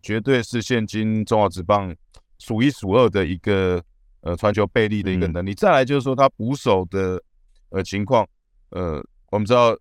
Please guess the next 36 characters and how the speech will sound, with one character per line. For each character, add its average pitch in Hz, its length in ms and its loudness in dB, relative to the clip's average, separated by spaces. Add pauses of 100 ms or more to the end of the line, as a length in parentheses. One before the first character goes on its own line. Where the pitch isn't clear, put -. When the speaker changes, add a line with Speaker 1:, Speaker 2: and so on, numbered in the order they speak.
(120)
Speaker 1:
乐 185 180 4
天 156 160 0
是 143 240 -2
相 127 240 2
当 127 180 2
会 123 220 0
选 87 240 -6
捕 - 100 -20 (460)
手， 98 340 -4 (180)
Speaker 2:
哦， 113 140 0
对。 - 0 -
Speaker 1:
从 92 240 -2
这 101 120 -4
个 92 440 -2
小 87 220 -4
胖 104 320 0 (400)
开 107 160 -2
始， - 220 -8
就 104 140 -8
是 104 80 -6
这 107 100 0
种 104 140 0 (460)
强 110 280 0
打 98 200 4
的 95 100 -4
捕 98 180 -6
手， 92 200 -2
再 117 200 2
来， 98 240 0 (320)
呃， 95 140 -6
先 117 200 -2
前 101 200 -2
的 98 180 -2
廖 117 140 2
健 110 220 0
富， 117 220 -6